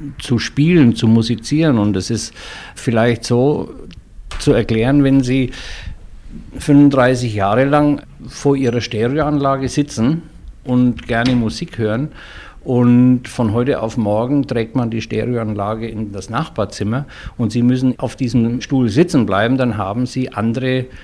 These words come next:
Bedingungen, wie Sie Musik wahrnehmen. Aber die Anforderung an den Musiker,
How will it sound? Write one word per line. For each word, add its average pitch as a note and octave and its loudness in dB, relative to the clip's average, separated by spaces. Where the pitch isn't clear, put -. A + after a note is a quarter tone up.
Bedingungen, C3 4
wie C3 4
Sie B2 2
Musik A#2 2
wahrnehmen. A2+ 2
Aber G#2 -6
die A2 -6
Anforderung C#3+ -4
an A#2 -4
den A2+ -2
Musiker, C3+ -4